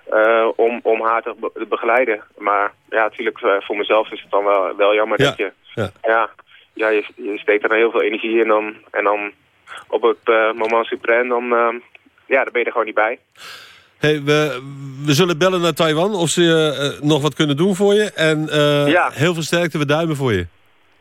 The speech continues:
Speaker 1: Nou, dankjewel.
Speaker 2: Oké, Jan Bos, bedankt.
Speaker 1: Goed zo.
Speaker 2: We gaan naar Frank Wielaert, naar, eh, de slotfase van de eerste helft van, eh,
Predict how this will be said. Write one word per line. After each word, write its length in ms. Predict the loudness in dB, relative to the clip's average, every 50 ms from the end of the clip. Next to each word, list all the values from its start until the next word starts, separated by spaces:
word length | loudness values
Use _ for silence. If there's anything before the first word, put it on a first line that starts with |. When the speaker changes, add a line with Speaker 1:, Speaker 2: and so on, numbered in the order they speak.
| _ _ _ _ _ -6
Speaker 1:
Nou, 240 | -2 0 0 2 0
dankjewel. 460 | -2 -4 -4 -2 -2 0 0 -2 -4 _ -2 -2
Speaker 2:
Oké, 360 | -2 -2 -2 -4 -4 -4 -4 -4
Jan 180 | -2 -2 0 0
Bos, 180 | 0 -2 -2 -2
bedankt. 280 | -4 -4 -2 -2 -2
Speaker 1:
Goed 80 | -2 0
zo. 200 | 0 0 0 -2 -6 _ _ _ _ _ _ _ _ _ _ _ _ _ _ _ -20 -20 -20 -20 -20 -20 -20 -20 -16 _
Speaker 2:
We 80 | -6 -2
gaan 100 | -2 -2
naar 100 | -2 -2
Frank 220 | -2 -2 -2 0
Wielaert, 420 | 0 2 2 2 2 0 -4 -6 -4
naar, 280 | 0 2 2 2 2 0
eh, 100 | 0 -2
de 60 | -2 0
slotfase 500 | 2 2 2 2 2 0 0 0 -2 -2
van 100 | -2 -2
de 60 | 0
eerste 240 | 0 0 0 2 2
helft 300 | 2 2 0 -2 -6 -4
van, 280 | -2 0 0 2 2
eh, 60 | 0